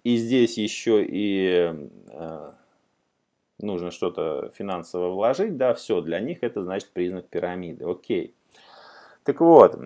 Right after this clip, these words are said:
друзья, можно называть как угодно, да, Э, в принципе, я не против, там, когда называют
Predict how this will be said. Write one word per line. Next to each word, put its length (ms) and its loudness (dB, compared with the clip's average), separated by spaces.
друзья, 520 4
можно 340 2
называть 680 2
как 200 0
угодно, 560 0
да, 360 0
Э, 100 -8
в 120 -12
принципе, 440 -8
я 100 -2
не 100 -8
против, 440 -2
там, 200 -10
когда 280 -8
называют 540 -6